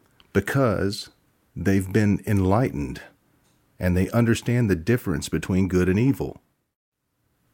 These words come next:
Is that all God has going for him?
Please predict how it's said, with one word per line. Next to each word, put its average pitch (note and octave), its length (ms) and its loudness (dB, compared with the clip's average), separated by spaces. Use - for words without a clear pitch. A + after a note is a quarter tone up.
Is A2+ 200 0
that B2+ 240 2
all D#3 220 4
God A#2 380 4
has A2+ 340 0
going B2 360 2
for F3+ 300 2
him? F#3+ 240 -2